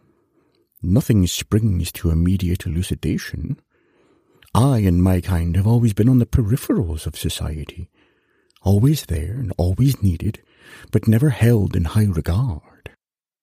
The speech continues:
Not a problem for me, I should add, but you do see a lot of things, and perhaps someone or something has taken into their mind that I am a threat of some sort."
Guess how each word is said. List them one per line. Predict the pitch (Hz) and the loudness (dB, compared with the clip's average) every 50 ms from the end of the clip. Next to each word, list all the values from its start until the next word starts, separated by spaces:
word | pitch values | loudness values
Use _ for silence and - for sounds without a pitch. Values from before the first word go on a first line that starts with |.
| _ _ _ _ _ _ - | _ _ _ _ _ _ 0
Not | 139 143 - | 0 2 2
a | 104 | 0
problem | - - - 90 107 131 180 170 107 82 | -2 0 2 2 4 4 2 2 0 -2
for | 78 - - 76 73 | -6 -8 -8 -10 -8
me, | 71 69 69 69 78 98 104 | -8 -8 -10 -8 -6 -4 -4
I | 98 87 82 | -4 -4 -4
should | - - - 95 82 71 | -6 -4 0 0 0 0
add, | - - 76 113 120 - | 0 -2 -2 -2 -2 -4
but | 113 - - | -4 -4 -2
you | 110 95 | -4 -2
do | - - 139 135 - | 0 0 0 0 0
see | - - - - 120 147 147 113 110 123 - | -2 -4 -2 0 0 2 2 0 0 -2 -4
a | - 69 | -2 0
lot | 101 98 101 95 - | 2 2 2 0 0
of | 131 127 | -2 -4
things, | - - - 87 80 92 110 135 139 117 | -4 -4 -4 -2 -2 -2 -4 -6 -6 -4
and | 120 113 110 - - | -4 -4 -6 -4 -2
perhaps | - 120 98 120 139 - - - | 0 2 2 2 0 0 -2 0
someone | - - 139 135 120 107 95 90 90 85 107 139 143 - _ _ - - - - - - - _ _ _ _ _ _ _ _ _ - | 2 2 4 4 4 2 2 0 0 0 -2 -4 -6 -8 _ _ -20 -20 -20 -20 -20 -20 -20 _ _ _ _ _ _ _ _ _ -4
or | 98 90 | -4 -4
something | - - - 101 98 - - 135 143 135 101 87 82 80 - - - - - - | -2 0 2 2 2 2 2 4 4 4 4 2 -2 -4 -8 -14 -20 -16 -6 0
has | 107 101 95 - | 0 0 2 2
taken | - 120 123 120 - 117 | 2 2 2 4 4 4
into | 117 120 120 - 127 120 | 4 4 4 4 4 4
their | 127 127 | 4 6
mind | 123 127 135 117 101 95 92 101 | 6 4 4 4 2 0 -2 -2
that | - - - - | -4 -4 -6 -4
I | 117 117 | -2 -2
am | 123 127 127 | 0 0 -2
a | 123 | -2
threat | - - - - - - - - - - | -4 -6 -6 -6 -6 -6 -10 -20 -16 -12
of | - | -6
some | - - 82 76 | -2 -2 -2 -2
sort." | - - - 78 - - _ - - | -2 -6 -10 -12 -12 -14 _ -20 -20